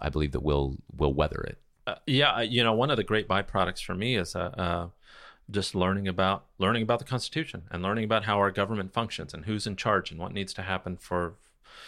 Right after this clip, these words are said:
Speaker 2: for certain other things to happen. Uh, I've had to deal with my thoughts about truth versus fact. Uh, and so a lot of good has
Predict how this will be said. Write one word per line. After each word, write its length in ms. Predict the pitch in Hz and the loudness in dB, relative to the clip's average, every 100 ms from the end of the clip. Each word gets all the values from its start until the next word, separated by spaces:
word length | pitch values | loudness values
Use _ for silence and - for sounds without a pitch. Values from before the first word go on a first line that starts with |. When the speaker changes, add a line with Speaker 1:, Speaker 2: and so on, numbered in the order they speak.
| - - - _ | -18 -20 -20 _
Speaker 2:
for 300 | - - 95 | -10 -4 -2
certain 360 | 107 95 98 98 | 0 0 0 2
other 180 | 110 98 | 2 0
things 240 | 95 90 | -2 -6
to 60 | 90 | -4
happen. 440 | 90 - 82 - - - | -4 -6 -10 -14 -10 -2
Uh, 320 | 95 92 92 - | 0 0 -4 -4
I've 220 | 107 101 | -2 0
had 180 | 104 98 | 0 0
to 60 | 92 | -2
deal 340 | 101 98 95 | 0 0 2
with 280 | 95 90 101 | 0 -2 -2
my 460 | 92 90 90 82 - | -2 0 0 -2 -10
thoughts 520 | - 95 92 - - - | -2 2 2 -2 -14 -10
about 440 | - 90 87 85 - - - - - - - | -6 -2 -2 -2 -6 -20 -20 -20 -20 -16 -10
truth 420 | - 101 98 - | -4 -4 -6 -4
versus 460 | 92 87 - 90 - | -4 -2 -6 -8 -6
fact. 420 | 65 - - - _ _ _ _ _ - - - - - _ - | -6 -8 -12 -20 _ _ _ _ _ -20 -20 -20 -20 -20 _ -10
Uh, 400 | - 95 90 92 90 _ _ _ _ _ | -2 0 0 -2 -6 _ _ _ _ _
and 140 | 120 120 | -2 2
so 200 | 143 117 | 2 4
a 40 | |
lot 220 | 113 180 175 | 4 4 2
of 160 | - | 0
good 200 | 117 165 | 0 2
has 180 | 113 | 0